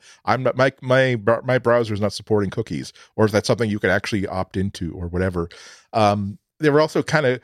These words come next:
it was kinda telling there, the second part of the question was, "How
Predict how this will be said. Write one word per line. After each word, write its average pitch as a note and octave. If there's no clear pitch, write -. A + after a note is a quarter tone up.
it D3+
was C3
kinda D3+
telling A#2+
there, A2
the A2
second C3+
part A#2
of A2
the G#2+
question G#2
was, F#2+
"How A2+